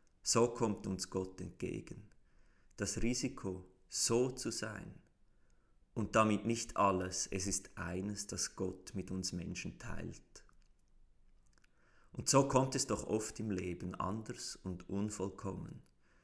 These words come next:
So kam auch Gott. Das braucht Mut.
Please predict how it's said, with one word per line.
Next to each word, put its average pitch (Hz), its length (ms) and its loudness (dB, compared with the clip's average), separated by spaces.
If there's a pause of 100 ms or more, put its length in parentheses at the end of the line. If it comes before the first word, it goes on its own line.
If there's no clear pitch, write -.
(360)
So 117 200 4
kam 123 240 0
auch 107 260 -4
Gott. - 520 -6 (200)
Das - 160 0
braucht 90 360 0
Mut. 107 600 -2